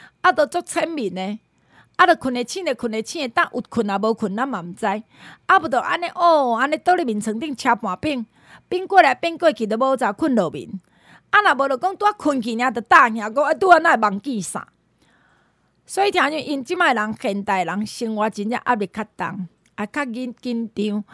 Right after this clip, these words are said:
搁来，逐个生活习惯较无共款，凡是你咧困恁孙隔壁房间，啊，电动啊，算甲 biu biu 叫嘛有可能。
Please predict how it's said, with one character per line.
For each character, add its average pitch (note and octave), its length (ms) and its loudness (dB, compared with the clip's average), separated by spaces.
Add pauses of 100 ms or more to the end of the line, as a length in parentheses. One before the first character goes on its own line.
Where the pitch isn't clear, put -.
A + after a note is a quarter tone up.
(280)
搁 F#4+ 100 0
来， D4 140 4
逐 C#4 180 0
个 C4 140 -4
生 D4 200 -8
活 B3+ 120 2
习 A3+ 140 -6
惯 A3 220 -4
较 D#4 140 0
无 A#3+ 160 -2
共 G#3 280 -4
款， B3+ 220 4
凡 A3 160 4
是 B3 140 0
你 C#4 140 -4
咧 D#4+ 100 0
困 B3 200 -2
恁 C#4+ 280 -10
孙 D4+ 240 -10
隔 D#4 180 2
壁 C#4+ 120 -2 (160)
房 G#3 180 -2
间， C4 220 -4 (320)
啊， D4+ 120 6
电 A3+ 220 -4
动 A#3+ 140 0
啊， D#4+ 80 4
算 D4+ 180 -6
甲 D4 80 2
biu D4 180 -4
biu B3+ 220 -2
叫 F#3 160 -2
嘛 E3+ 140 -6
有 E3+ 80 -6
可 G3 220 0
能。 - 120 -6